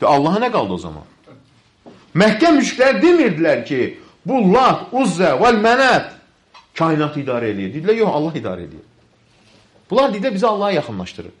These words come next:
"Mə nə'buduhum illə liyuqarribuna ilə Allah'ı." O, biz Allaha ibadət etmirik ki, o bizi Allaha yaxınlaşdırır. Bunlar nə deyir? Övliya deyir, dirildir. Övliya yaradır. Kainatı idarə eləyir. Hətta gör nə deyir o Cübbəl Əhməd deyən o zat. Deyir ki,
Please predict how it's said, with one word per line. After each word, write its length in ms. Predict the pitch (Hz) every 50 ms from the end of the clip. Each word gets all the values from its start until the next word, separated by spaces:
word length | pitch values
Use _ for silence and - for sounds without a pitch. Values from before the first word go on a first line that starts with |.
| _ - - -
"Mə 160 | 143 208 277 311 302 294
nə'buduhum 720 | 294 254 214 214 247 320 320 339 320 - 277 233 190 - - - - - _ _ _ -
illə 360 | 220 233 220 214 220 220 220 208 196 202
liyuqarribuna 840 | 208 202 208 202 208 202 196 190 185 185 180 214 320 339 330 285
ilə 60 | 233 208
Allah'ı." 420 | 180 170 165 156 139 131 131 123 - - - -
O, 180 | 139 151 147
biz 100 | 147 151
Allaha 200 | 190 185 185 185
ibadət 260 | 180 180 185 185 320
etmirik 200 | 349 339 285 185
ki, 40 | 196
o 100 | 214 247
bizi 120 | 262 294 302
Allaha 200 | 302 302 311 302
yaxınlaşdırır. 580 | 262 - - 135 117 104 - - - 87 - _ _ _ _ _ _ _ _ _ _ _ _ _ _ _ _ - _ -
Bunlar 180 | 190 254 285 277
nə 140 | 240 185
deyir? 120 | 175 269 269
Övliya 340 | 240 226 226 226 254 254 262
deyir, 120 | 285 247
dirildir. 460 | 254 220 208 180 156 139 120 104 - - - - _ _ _ _ _ -
Övliya 400 | - 185 196 190 190 214 247 254
yaradır. 460 | 262 254 247 226 202 170 147 113 98 - - - - _ _ _ _ _ _ _ -
Kainatı 400 | - 196 196 196 196 196 196 277
idarə 360 | 262 220 240 226 233 254 254
eləyir. 340 | 233 202 170 135 107 90 - - - - _ _ - - -
Hətta 240 | - 240 247 294 277
gör 180 | 226 277 285 277
nə 140 | 285 277
deyir 160 | 202 196 180 180
o 80 | 175 160 160
Cübbəl 300 | 180 156 170 180 175 175
Əhməd 240 | 180 180 170 - -
deyən 140 | 156 151 151
o 100 | 151 147 131 - - - - _ _ _ _ _ _ _ _ -
zat. 360 | 113 107 143 131 117 - - - - _ _ _ _ _ -
Deyir 220 | 170 233 277 330 -
ki, 120 | - 311